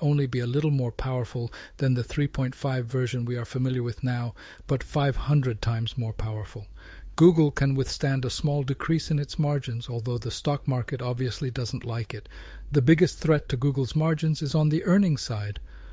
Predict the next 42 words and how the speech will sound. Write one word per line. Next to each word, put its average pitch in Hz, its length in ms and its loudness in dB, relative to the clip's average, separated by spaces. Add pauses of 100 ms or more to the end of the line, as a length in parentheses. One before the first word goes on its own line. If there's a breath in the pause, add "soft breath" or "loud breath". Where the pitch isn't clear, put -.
For 151 180 4
what 160 200 4
happens 151 460 2
if - 200 -2
Bard 143 320 2
gives 143 240 -2
us 151 160 -4
the 151 160 -6
answer 147 300 -2
to 143 160 -6
our 131 100 -4
questions 160 560 -4
right 175 220 -2
there 185 240 0
and 175 120 2
then? 202 220 0 (1160 loud breath)
Then 147 180 2
we 151 100 2
won't 151 280 0
click 151 260 -2
into 131 200 -2
some 135 260 -2
website 131 500 -4
to 127 100 -4
read 127 240 -2
more 131 220 0
about 127 280 -4
what 127 180 -4
we 131 100 -2
were 117 140 -4
curious 117 520 -4
about, 98 340 -10
more 139 140 0
about 135 240 -2
the - 80 -6
product 139 540 -4
we 127 80 -2
wanted 127 320 -2
to 131 100 -6
know 131 200 -4
more 110 220 -4
about. 98 380 -10